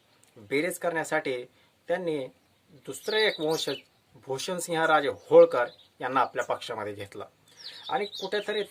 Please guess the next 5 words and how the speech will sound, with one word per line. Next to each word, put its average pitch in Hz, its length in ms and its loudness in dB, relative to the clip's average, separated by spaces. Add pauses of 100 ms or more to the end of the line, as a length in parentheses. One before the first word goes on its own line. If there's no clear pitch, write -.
धनगर 185 300 -2
समाजाची 180 520 -4
मोठ्या 165 560 -4
प्रमाणातली 160 600 -2 (260)
मतं 139 460 2